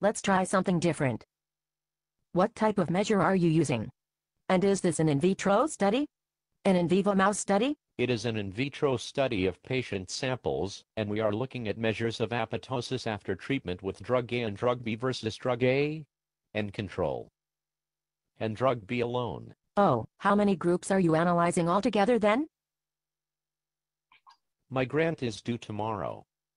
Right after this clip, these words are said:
Speaker 2: I just need to know if I can just use three patients per group.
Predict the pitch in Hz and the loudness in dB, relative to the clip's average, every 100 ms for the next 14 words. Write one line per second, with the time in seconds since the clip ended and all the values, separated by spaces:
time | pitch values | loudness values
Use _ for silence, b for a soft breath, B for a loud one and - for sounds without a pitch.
0 | _ _ 117 117 156 156 123 113 107 113 | _ _ -4 -4 -4 -6 -6 -8 -6 -4
1 | 113 123 85 80 101 - 123 139 127 113 | -2 -2 -4 -6 -10 -6 -2 0 0 -2
2 | 95 120 - 120 131 107 92 - 113 110 | -4 -4 -6 -4 -2 -2 -4 -6 -6 -6
3 | - 127 - 92 - - 85 92 80 67 | -4 -4 -4 -8 -6 -6 -4 -4 -6 -6